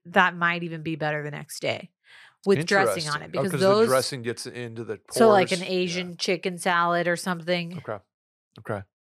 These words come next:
Speaker 1: Uh, like that, like, me-, you know, that the lettuce is, like, thick enough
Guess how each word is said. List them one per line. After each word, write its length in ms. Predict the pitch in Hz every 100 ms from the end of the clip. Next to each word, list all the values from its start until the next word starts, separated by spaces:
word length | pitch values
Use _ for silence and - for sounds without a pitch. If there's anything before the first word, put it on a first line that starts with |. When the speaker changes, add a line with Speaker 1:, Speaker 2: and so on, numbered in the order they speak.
| _ _ _ -
Speaker 1:
Uh, 140 | 202 190
like 340 | 185 156 -
that, 400 | 180 196 185 185
like, 300 | 180 156 -
me-, 200 | 180 170 151 -
you 200 | 185 175
know, 180 | 175
that 320 | 160 165 - - _ -
the 420 | 190 180 170 160 -
lettuce 480 | 180 190 196 190 190
is, 140 | 165
like, 260 | 196 131 _ -
thick 200 | 190 208
enough 260 | 196 196